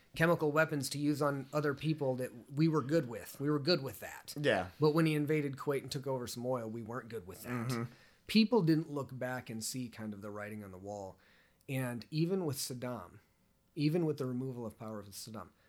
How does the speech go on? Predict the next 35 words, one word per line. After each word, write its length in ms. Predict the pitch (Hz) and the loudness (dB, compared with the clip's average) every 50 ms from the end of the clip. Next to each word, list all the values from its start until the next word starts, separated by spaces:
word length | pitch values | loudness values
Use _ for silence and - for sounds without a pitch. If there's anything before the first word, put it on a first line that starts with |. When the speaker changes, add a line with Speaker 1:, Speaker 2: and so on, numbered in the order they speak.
| _ _ _ | _ _ _
Speaker 1:
they 200 | - 113 165 202 | 0 2 4 4
knew 120 | 233 254 254 | 4 2 0
Saddam 360 | 233 - 131 120 110 107 104 | -2 -4 -8 -8 -8 -8 -8
was 100 | 98 90 | -10 -12
a 40 | 92 | -14
bad 240 | 87 87 85 85 82 | -16 -16 -16 -18 -18
guy. 220 | 80 80 82 123 - _ _ _ - 123 | -20 -20 -20 -20 -20 _ _ _ -8 -6
Speaker 2:
Mm-hmm. 200 | 120 113 117 107 107 - _ _ _ _ _ - | -4 -4 -4 -6 -8 -10 _ _ _ _ _ 0
Speaker 1:
They 200 | 113 156 202 240 | 6 8 8 8
knew 160 | 254 262 214 | 8 8 8
he 80 | 170 156 | 6 6
was 240 | 143 131 - - 143 - - - | 4 2 -4 -6 -8 -10 -10 -10
a 80 | 131 127 | -8 -6
bad 260 | 120 139 135 139 135 135 | -4 -4 -4 -2 -2 -2
guy 160 | 135 135 139 | -2 -2 -2
when 160 | 135 135 127 | -4 -4 -6
he 80 | 127 120 | -6 -6
invaded 360 | 117 110 135 135 135 127 104 | -6 -6 -6 -4 -4 -6 -6
in 80 | 110 110 | -8 -10
Kuwait 440 | - - 147 165 180 143 107 - | -8 -4 -2 -2 -2 -2 -2 0
Speaker 2:
They 160 | 123 160 190 208 | 2 2 2 4
knew. 160 | 214 175 135 | 4 4 4
Speaker 1:
in 80 | 127 | 2
the 60 | 127 123 | 2 4
Speaker 2:
They 40 | |
Speaker 1:
nineties. 240 | 135 165 190 - 151 | 4 6 6 6 4
Speaker 2:
knew 140 | 147 147 131 | 2 0 -2
from 180 | - - 143 156 | -2 -4 -4 -4
the 80 | 170 | -4
jump. 320 | 165 156 180 220 226 - - | -4 -4 -4 -4 -4 2 6
Speaker 1:
That 180 | 185 214 247 | 8 8 8
was 160 | 262 262 208 | 8 4 4
their 140 | 156 170 151 | 4 2 0
whole 300 | 139 - - 202 208 170 | 0 -2 -4 -4 -4 -4
thing. 340 | 135 - - 220 196 156 - | -4 -4 -2 -2 -2 -2 -2